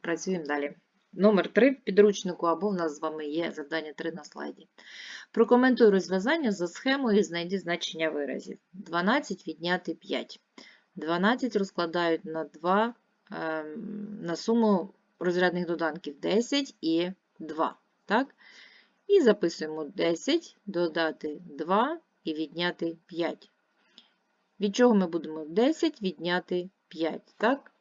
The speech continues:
Від того, що нам зручно. Нам треба від, е, число від, відняти від суми, достатньо відняти його від одного з доданків. Від двійки ми не можемо відняти, ми віднімаємо від більшого, звичайно.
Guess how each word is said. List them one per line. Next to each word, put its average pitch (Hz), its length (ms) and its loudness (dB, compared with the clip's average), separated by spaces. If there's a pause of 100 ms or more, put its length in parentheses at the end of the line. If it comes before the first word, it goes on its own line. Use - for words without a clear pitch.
(120)
Від - 140 -8
того, 262 240 2
що 220 160 -4
нам 202 200 4
зручно. 180 560 -6 (180)
Нам 190 240 0
треба 175 520 -4 (640)
від, - 360 -4 (640)
е, 175 600 -4
число 202 420 2
від, 180 180 -4
відняти 175 460 -2
від 165 160 -10
суми, 247 460 -2 (760)
достатньо 226 460 2
відняти 190 460 0
його 180 440 2
від 170 280 -4
одного 185 340 2
з 170 60 -4
доданків. 170 540 -8
Від 175 120 -6
двійки 196 380 2
ми 180 120 -2
не 202 80 0
можемо 254 380 -2
відняти, 170 420 -6
ми 160 120 -6
віднімаємо 175 520 -4
від 160 200 -14
більшого, 156 400 -10
звичайно. 151 460 -10